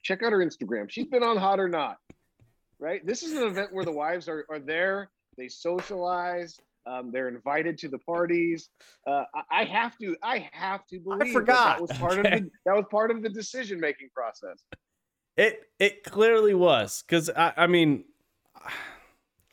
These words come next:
Speaker 2: maybe next week we'll do, maybe before the Ryder Cup, we'll do a, we'll do a Hot or Not with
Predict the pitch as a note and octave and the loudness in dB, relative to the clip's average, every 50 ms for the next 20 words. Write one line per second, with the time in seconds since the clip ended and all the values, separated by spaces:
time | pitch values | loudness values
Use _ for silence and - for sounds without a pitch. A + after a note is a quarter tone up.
0 | _ _ _ _ _ _ - F#3 C4+ F4 F4+ C4+ A3+ A3 G#3+ - - G#3+ G3+ E3 | _ _ _ _ _ _ 2 4 6 6 6 6 6 4 4 4 4 2 2 4
1 | - E3 E3 D3+ C3+ D3+ D#3+ C#3 D3+ F3 G3+ A#3+ C4 C4 A3 A3 G3+ - - G3 | 4 2 2 4 4 2 2 4 4 4 4 4 2 0 0 -2 -4 -2 0 2
2 | F#3 D#3+ C#3 C#3 C#3 C3+ C3+ B2+ - C#3 B2 G#2 - B2+ C#3 C#3 D3 D3+ D3 C#3+ | 2 4 6 6 6 6 4 4 4 2 2 2 2 0 2 2 4 4 6 6
3 | C3 A2 G#2+ C3 D3 D3 E3+ E3+ D#3 C3 B2+ D3 C#3+ C#3+ C#3 C3 B2+ B2+ B2 A2 | 4 4 2 0 0 2 4 4 4 4 4 4 6 6 4 4 4 4 4 2
4 | A2 A2+ G#2+ | 0 -2 -6